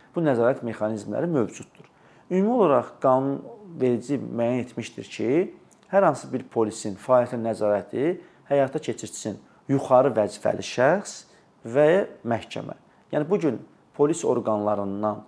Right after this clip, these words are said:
narazı qalan hər hansı bir şəxs, məsələn, polisin qəbul etdiyi hansısa bir qərardan olsun, hansısa bir aktdan olsun, narazı qalan şəxs,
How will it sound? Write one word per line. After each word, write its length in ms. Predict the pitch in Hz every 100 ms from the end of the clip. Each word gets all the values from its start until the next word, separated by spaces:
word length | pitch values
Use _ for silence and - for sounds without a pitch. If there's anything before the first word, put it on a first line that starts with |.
| _ _ _
narazı 480 | 127 123 120 120 131
qalan 280 | 107 110 104
hər 160 | 117
hansı 240 | 104 95 -
bir 100 | 101
şəxs, 340 | - - 117 -
məsələn, 220 | 127 110 -
polisin 320 | 110 110 113
qəbul 300 | 107 107 101
etdiyi 240 | - 104
hansısa 320 | 101 104 - -
bir 140 | 123 _ - _ _
qərardan 560 | - 107 104 98 170 165
olsun, 480 | 143 - 139 139 131
hansısa 360 | 113 113 117
bir 160 | 117 -
aktdan 360 | - - 160 165
olsun, 420 | 139 - 131 127 - - _ -
narazı 380 | 143 143 160
qalan 260 | 135 120 120
şəxs, 400 | - 170 214 -